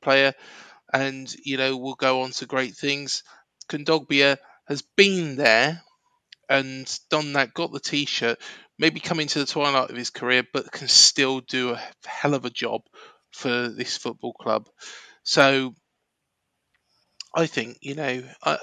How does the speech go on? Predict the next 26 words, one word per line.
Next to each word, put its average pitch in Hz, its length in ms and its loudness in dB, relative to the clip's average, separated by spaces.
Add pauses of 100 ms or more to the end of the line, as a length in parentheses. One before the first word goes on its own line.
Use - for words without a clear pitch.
I 156 60 6
think 226 280 -4
it 175 100 0
makes 156 420 0
sense. - 640 0 (160)
I 127 60 -10
think 180 240 -4
it 143 80 -2
makes 139 240 -2
sense. 135 340 0 (400)
Again, 143 540 4 (180)
like 139 140 -4
I - 40 -6
say, 135 480 4
it's 151 380 -2
all 156 480 0
rumours 143 480 0
that 143 160 -2
are 131 40 -6
circulating 143 800 4
at 131 100 -6
the - 60 -12
moment, 139 360 2
but 131 140 -2
that 143 280 8
is 131 320 -4